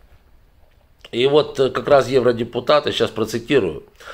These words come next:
«Любое дипломатическое решение по сдерживанию возможной российской агрессии против Украины должно включать и независимое, и демократическое будущее Беларуси,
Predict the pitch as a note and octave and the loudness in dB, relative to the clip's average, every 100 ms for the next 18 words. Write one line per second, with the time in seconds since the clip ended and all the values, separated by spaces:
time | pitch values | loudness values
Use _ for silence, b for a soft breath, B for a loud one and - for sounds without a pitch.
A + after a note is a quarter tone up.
0 | B B C3 D3+ G3+ G3+ F3+ D3+ C#3+ D3+ | B B 0 4 6 6 4 2 0 2
1 | E3+ - - C#3 C3 D3 C#3 A#2 F#2+ G#2+ | 0 0 0 2 4 4 4 2 0 -2
2 | G#2+ D#3 C#3 C#3 A#2 A2+ A#2 C3+ D3 B2 | 2 2 4 2 2 2 2 2 2 4
3 | A2+ A2 C#3+ B2 - G#2+ G2+ A#2 C3 - | 2 0 -4 -4 0 0 2 2 0 0
4 | G#2 G#2+ A#2 A2+ G2 G2+ A#2+ D3 G#2 G#2+ | -2 -2 -2 -2 -2 0 0 -2 -2 -2
5 | G#2 C3 - A#2 D#3 - B B _ D3+ | 0 -2 -2 0 0 0 B B _ -4
6 | D3+ C#3 G#2 A2+ A#2+ F3+ D3+ G2+ E2 - | -4 -4 -2 -2 -2 -2 0 0 0 -4
7 | - G#2+ A#2 A#2+ A2 G#2 C3 C#3+ - A2 | -10 -6 -2 -2 -2 -4 -4 -8 -2 -2
8 | F#2 A#2+ B2+ C3 G#2 B2+ C#3 F2 F2+ - | -2 -4 -2 0 0 2 2 0 -4 -8